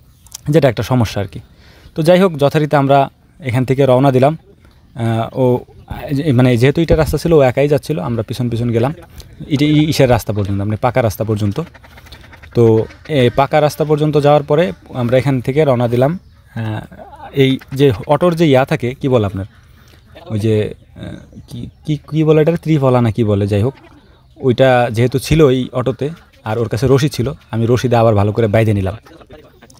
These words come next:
যেহেতু জায়গা ছোট, এই জন্য হচ্ছে আমরা ওই পর্দা দিয়ে আটকাই দিয়েছি যাতে এই পাশ দিয়ে পড়ে টরে না যায়। বসলাম যথারীতি এবং আমাদের অটো চলতে শুরু করলো আমাদের গন্তব্যের দিকে, আমরা ফিরে আসতেছিলাম। তো এখানে যাত্রা তো অনেক সময়ের, আপনাদেরকে শর্ট,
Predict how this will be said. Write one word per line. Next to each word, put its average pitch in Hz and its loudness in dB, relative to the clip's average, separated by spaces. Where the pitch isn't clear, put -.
যেহেতু 117 2
জায়গা 127 4
ছোট, 127 -4
এই 117 -4
জন্য 110 0
হচ্ছে 113 0
আমরা 107 2
ওই 104 0
পর্দা 117 2
দিয়ে 117 2
আটকাই 127 -2
দিয়েছি 120 -2
যাতে 117 -2
এই 110 -2
পাশ 107 -2
দিয়ে 107 -2
পড়ে 131 4
টরে 101 0
না 98 -2
যায়। 143 -8
বসলাম 139 0
যথারীতি 131 0
এবং 107 0
আমাদের 110 2
অটো 107 2
চলতে 131 0
শুরু 131 0
করলো 139 0
আমাদের 107 -2
গন্তব্যের 113 2
দিকে, 120 -2
আমরা 110 -4
ফিরে 117 2
আসতেছিলাম। 127 -4
তো 127 4
এখানে 185 2
যাত্রা 160 2
তো 156 2
অনেক 139 2
সময়ের, 135 2
আপনাদেরকে 120 -6
শর্ট, 117 -2